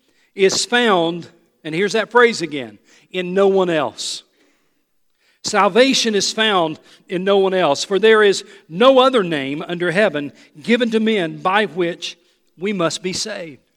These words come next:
So in the early days of the church, the earliest followers of Jesus, when they went out to preach the gospel, they went out to preach the good news, this was the message they were preaching. Salvation is found in no one else. Now you understand, don't you, where they were preaching this?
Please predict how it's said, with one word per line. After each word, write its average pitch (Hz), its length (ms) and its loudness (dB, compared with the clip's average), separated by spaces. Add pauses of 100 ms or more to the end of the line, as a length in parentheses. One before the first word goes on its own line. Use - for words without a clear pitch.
(760)
So 214 200 2
in 226 160 0
the 226 140 -2
early 277 340 2
days 254 280 2
of 233 80 -4
the 220 100 -6
church, 226 340 0
the - 180 -4
earliest 269 540 0
followers 240 520 0
of 233 100 -10
Jesus, 208 420 -6 (200)
when 226 120 -6
they 220 100 0
went 233 220 -2
out 240 200 0
to 220 80 -4
preach 247 400 -6
the 226 100 -4
gospel, 220 480 0
they 208 100 0
went 220 180 -2
out 226 140 -2
to 226 80 -10
preach 233 300 -8
the 226 80 -12
good 220 180 -2
news, 233 280 -6 (260)
this 247 320 0
was 240 220 2
the 233 100 -4
message 226 420 -2
they 220 120 0
were 214 100 -2
preaching. 208 500 -8 (1160)
Salvation 247 720 2
is 233 120 -4
found 254 260 -2
in 240 120 0
no 247 120 2
one 240 160 2
else. 247 220 0 (180)
Now 220 60 -2
you 277 220 0
understand, 269 640 0
don't 220 240 -2
you, 226 80 -4
where 240 300 4
they 247 120 4
were 226 140 2
preaching 247 460 -6
this? 254 400 -8